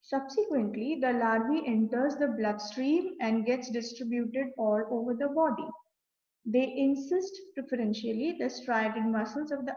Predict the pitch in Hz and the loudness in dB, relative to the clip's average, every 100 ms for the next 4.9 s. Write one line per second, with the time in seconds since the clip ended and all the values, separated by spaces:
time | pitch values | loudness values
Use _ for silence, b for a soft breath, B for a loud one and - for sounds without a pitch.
0 | - 214 208 240 339 - B B - 240 | -4 0 2 0 -2 -6 B B 2 4
1 | 254 269 - 226 233 233 214 226 254 294 | 6 4 0 -2 0 0 0 2 2 2
2 | 262 220 233 233 226 - 294 320 269 - | 2 2 4 2 0 -2 -2 -2 -4 -6
3 | - 220 - 226 226 233 214 208 220 294 | -4 -4 0 2 4 4 4 2 2 2
4 | 320 220 - 220 185 180 208 214 | 0 -4 -6 -4 -4 -6 -12 -18